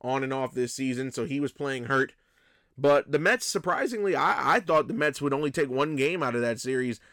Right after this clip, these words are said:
They, they split. And the Mets looked very competitive. They, they lost Thursday's game, uh, by a run.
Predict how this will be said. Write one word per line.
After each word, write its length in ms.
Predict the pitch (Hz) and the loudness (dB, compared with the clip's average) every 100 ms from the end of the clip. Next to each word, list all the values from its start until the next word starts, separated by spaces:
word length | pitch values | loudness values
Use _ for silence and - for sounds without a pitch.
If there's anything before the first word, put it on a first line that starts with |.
| _ _ - | _ _ -2
They, 160 | - | 0
they 160 | 156 180 | 2 0
split. 380 | - - - - _ _ _ _ _ _ _ _ _ _ _ _ - | -2 -2 -2 -2 _ _ _ _ _ _ _ _ _ _ _ _ -4
And 320 | 123 147 139 | 2 2 2
the 40 | |
Mets 220 | 143 180 | 0 0
looked 160 | 175 156 | -2 -2
very 300 | 139 160 202 | 0 0 0
competitive. 640 | 202 170 180 220 135 113 110 | -2 0 0 2 0 0 2
They, 220 | 131 127 | 2 4
they 160 | 131 | 2
lost 320 | 131 160 165 - | 2 2 0 0
Thursday's 480 | 143 156 139 147 | 2 2 2 2
game, 380 | 139 147 160 233 - _ _ _ _ _ _ - | 0 0 0 -4 -12 _ _ _ _ _ _ -2
uh, 260 | 123 123 | 2 2
by 200 | 113 123 | 2 4
a 100 | 117 | 4
run. 460 | 117 127 139 185 | 4 4 2 -2